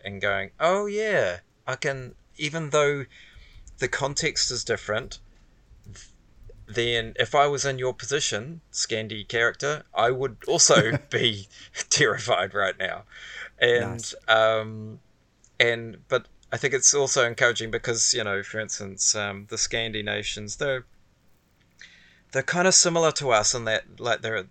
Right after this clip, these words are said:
Speaker 1: the, the extremes of the world. They're not highly populated. Um, so they also have, you know, lots of small towns surrounded by wilderness, that kind of thing. So I think they're, seeing them do that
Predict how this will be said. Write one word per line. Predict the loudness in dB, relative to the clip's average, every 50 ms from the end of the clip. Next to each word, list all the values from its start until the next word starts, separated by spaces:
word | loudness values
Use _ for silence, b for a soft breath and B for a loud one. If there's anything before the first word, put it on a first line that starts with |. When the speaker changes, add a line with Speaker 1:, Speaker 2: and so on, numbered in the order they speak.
| _ _ _ _ _ _
Speaker 1:
the, | -8 -6 -4 -4 -4 -6 -8 -10 -10
the | -8 -6 -6 -6 -8 -10 _ -8
extremes | -2 0 0 0 0 0 -2 -2 -4 -6 -6
of | -8 -8
the | -8 -8
world. | -8 -6 -4 -4 -4 -4 -4 -6 -6 -8 -10 -12 b b b b b b b
They're | -6 -4
not | -2 2 2 4 4 2 2
highly | 0 0 2 2 2 0 -2 -4
populated. | -4 -6 -6 -6 -6 -8 -6 -4 -4 -4 -4 -6 -8 -8 -10 -12 -14 -14 _ _ _ _ _ _ -20 _ -4
Um, | -2 0 0 0 -2 -4 -6 -8 -12 -14 -16 -18 _ -14 -8
so | -4 -2 0 0
they | 2 2 2 2 2 -2 -6 -6
also | -6 -4 0 2 2 4 4 2 0
have, | -2 -4 -4 -4 -4 -4 -6 -8 -10
you | -8 -4
know, | -2 -2 -2
lots | -2 -4 -4 -4 -4 -6
of | -4 -2 -2
small | 0 0 -2 -2 -2 -4 -4 -4
towns | -2 0 0 0 2 0 0 -2 -4 -4 -2 0
surrounded | 0 0 0 0 -2 -4 -4 -4 -4
by | -2 -2 -2
wilderness, | -2 -4 -6 -6 -6 -8 -8 -6 -6 -4 -2 2 4 4 4 4 2 0 B B B B B B B B B -4
that | -2 -2 -2 -2
kind | -2 -2 -2 -2
of | -4 -6
thing. | -4 -2 -2 -2 -2 -2 -4
So | -4 -2 -2 -2
I | -2
think | -2 -2 -2 -4 -4 -4
they're, | -4 -2 -2 -2 -2 -4 -6 -10 b b b b b b b b b b -20 _ _ _ -20 -14 -2
seeing | 2 4 6 6 6 4 2 0 -2
them | -2 0 0 0 -2
do | -2 -2 0 0 2
that | 4 4 6 6 4 2 0 -6